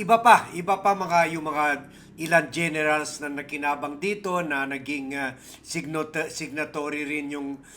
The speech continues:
manifesto supporting, uh, supporting, uh,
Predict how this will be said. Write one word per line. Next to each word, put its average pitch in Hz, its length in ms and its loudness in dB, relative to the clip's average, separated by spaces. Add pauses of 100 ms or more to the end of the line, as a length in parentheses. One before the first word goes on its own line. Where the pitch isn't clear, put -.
(160)
manifesto 165 880 -4
supporting, 147 880 -6
uh, 131 320 -2 (320)
supporting, 147 880 -6
uh, 127 560 -2